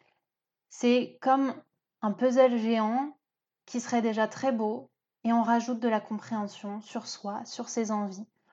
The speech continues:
au quotidien, au gré de ce qui se passe dans nos vies, de ce qui nous arrive et des émotions que ça nous procure.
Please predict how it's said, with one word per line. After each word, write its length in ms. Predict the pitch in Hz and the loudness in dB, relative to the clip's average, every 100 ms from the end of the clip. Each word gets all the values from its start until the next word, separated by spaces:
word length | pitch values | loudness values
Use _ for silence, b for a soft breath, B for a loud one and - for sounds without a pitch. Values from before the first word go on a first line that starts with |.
| b _ | b _
au 100 | 254 | -4
quotidien, 680 | 254 247 226 196 208 208 220 _ _ _ _ | -2 -4 -6 -8 -8 -8 -14 _ _ _ _
au 140 | - 240 | 0 0
gré 520 | 208 196 254 277 - _ _ - | 0 0 0 -2 -10 _ _ -6
de 100 | 214 | -6
ce 120 | - | -6
qui 120 | 226 | -14
se 80 | - | -6
passe 200 | 240 240 | -2 0
dans 100 | 233 | -2
nos 200 | 226 220 | -2 -4
vies, 300 | 208 214 247 _ _ _ _ _ | -4 -6 -8 _ _ _ _ _
de 100 | 208 | -8
ce 100 | 214 | -6
qui 140 | - 240 | -4 0
nous 200 | 240 233 | 2 2
arrive 480 | 214 202 208 220 240 _ | 0 -2 -4 -8 -12 _
et 60 | |
des 240 | 214 214 208 | -2 0 0
émotions 560 | 226 220 214 - 214 214 | 0 -2 -4 -8 -8 -8
que 60 | - | -8
ça 140 | - | -6
nous 120 | 196 | -4
procure. 580 | 190 208 - - - - | -6 -10 -12 -16 -18 -20